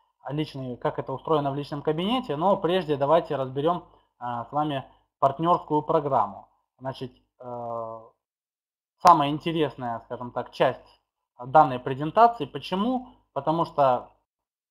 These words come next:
именно в начале презентации я задавался вопросом, как я могу откладывать ещё больше, э, да, чтобы накапливать ещё больше. Ну, вот, собственно, партнёрская программа в данном случае решает,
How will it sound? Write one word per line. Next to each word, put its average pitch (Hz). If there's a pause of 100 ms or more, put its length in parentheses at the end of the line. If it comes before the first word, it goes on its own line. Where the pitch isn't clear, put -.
(280)
именно 151
в 139
начале 147
презентации 147
я 151
задавался 139
вопросом, 139
как 156
я 139
могу 135
откладывать 135
ещё 127
больше, 190 (760)
э, 123
да, 151
чтобы 147
накапливать 135 (260)
ещё 120
больше. 113
Ну, 151 (160)
вот, 156
собственно, 151 (200)
партнёрская 170
программа 175
в 143
данном 151
случае 160
решает, 185